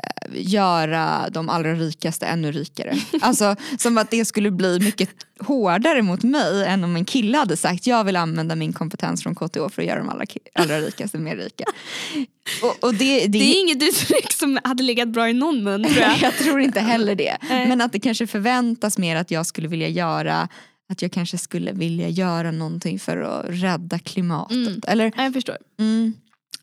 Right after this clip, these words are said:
Speaker 1: Och det kan jag vara så arg över. Och då
Speaker 2: Mm.
Speaker 1: kan jag nästan känna att jag bara, låt mig bara
Speaker 2: Jag kan
Speaker 1: göra exakt vad jag är intresserad av.
Speaker 2: Ja. Att jag har inte tänkt på det så, men det är nog så. För jobbar man någonting,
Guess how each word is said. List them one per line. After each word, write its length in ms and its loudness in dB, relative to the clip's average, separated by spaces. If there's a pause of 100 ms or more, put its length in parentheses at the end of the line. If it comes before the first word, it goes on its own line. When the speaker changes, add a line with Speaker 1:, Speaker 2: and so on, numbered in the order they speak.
(120)
Speaker 1:
Och 180 -6
det 240 2
kan 140 -6
jag 80 -4
vara 100 -6
så 140 -6
arg 300 0
över. 180 -8
Och 100 0
då 60 4
Speaker 2:
Mm. 40 4
Speaker 1:
kan 80 0
jag 80 4
nästan 240 -2
känna 240 -2
att 120 -6
jag 120 -6
bara, 240 -6 (440)
låt 280 -2
mig 100 2
bara 320 2 (260)
Speaker 2:
Jag 160 -2
kan 100 4
Speaker 1:
göra 240 6
exakt 460 -2
vad 80 0
jag 40 2
är 40 0
intresserad 580 0
av. 100 0
Speaker 2:
Ja. 280 -4 (300)
Att 120 -2
jag 100 2
har 60 2
inte 160 -2
tänkt 280 0
på 100 -2
det 80 0
så, 240 -2
men 180 0
det 80 2
är 280 2
nog 380 -2 (720)
så. 220 0
För 100 -2
jobbar 300 0
man 180 0
någonting, 640 -4